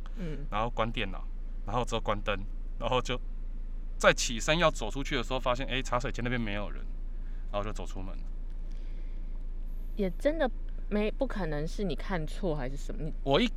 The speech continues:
Speaker 2: 直觉得是我看错，
Speaker 1: 嗯。
Speaker 2: 但是呢，因为常常假日或是晚上的时候，都会有剪接留在公司加班剪片。
Speaker 1: 嘿。
Speaker 2: 有一次我在中午吃饭的时候，我就跟他们讲这件事情。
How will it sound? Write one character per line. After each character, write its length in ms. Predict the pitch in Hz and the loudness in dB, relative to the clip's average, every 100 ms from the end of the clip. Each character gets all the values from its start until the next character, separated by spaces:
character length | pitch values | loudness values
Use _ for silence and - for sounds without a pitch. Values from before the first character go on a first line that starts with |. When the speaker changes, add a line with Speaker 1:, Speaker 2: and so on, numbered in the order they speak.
| - | -2
Speaker 2:
直 140 | - 135 | -2 2
觉 140 | 139 | 4
得 100 | 147 | 4
是 120 | 170 | 4
我 100 | 113 | 2
看 220 | - 123 | 2 0
错， 200 | - - 98 | 0 0 0
Speaker 1:
嗯。 80 | - | 6
Speaker 2:
但 200 | 185 165 | 8 8
是 220 | - 180 | 4 4
呢， 280 | 147 127 127 - - - - - - - - | 4 4 2 -2 -4 -2 -2 -2 -2 -2 4
因 140 | 190 | 8
为 440 | 202 175 160 147 - - - - | 10 10 8 4 0 -4 -4 0
常 240 | - 170 | 6 6
常 320 | 151 135 143 151 | 8 6 6 6
假 220 | 170 156 | 8 8
日 140 | 160 | 6
或 120 | 151 | 4
是 120 | 151 123 | 4 4
晚 180 | 92 | 2
上 220 | 87 131 117 | 2 2 2
的 100 | 104 | 0
时 160 | 107 | 0
候， 140 | 120 117 | 0 2
都 120 | 117 | 4
会 120 | 127 | 4
有 100 | 110 | 4
剪 180 | 107 90 | 2 0
接 140 | 110 | 0
留 160 | 113 95 | 0 2
在 100 | 110 | 0
公 160 | - | 0
司 160 | 107 104 | -2 -2
加 200 | 101 95 | 0 2
班 160 | 98 - | 2 -2
剪 140 | 90 | -4
片。 240 | - 98 90 - - | -6 -6 -4 -4 -4
Speaker 1:
嘿。 180 | 175 - - - - - - | -4 -4 -6 -6 -6 -4 2
Speaker 2:
有 120 | 117 | 4
一 40 | 131 | 4
次 140 | 175 | 6
我 80 | 127 | 6
在 80 | 139 | 6
中 160 | 147 | 4
午 60 | 107 | 2
吃 180 | - 123 | -2 2
饭 140 | 127 | 2
的 100 | 104 | 2
时 100 | - | -2
候， 60 | 107 | -2
我 60 | |
就 60 | 107 | -2
跟 120 | 107 | -2
他 40 | |
们 100 | 104 | -2
讲 180 | 92 85 | -4 -6
这 80 | 95 | -6
件 120 | 92 | -6
事 140 | 90 95 | -6 -6
情。 180 | - | -6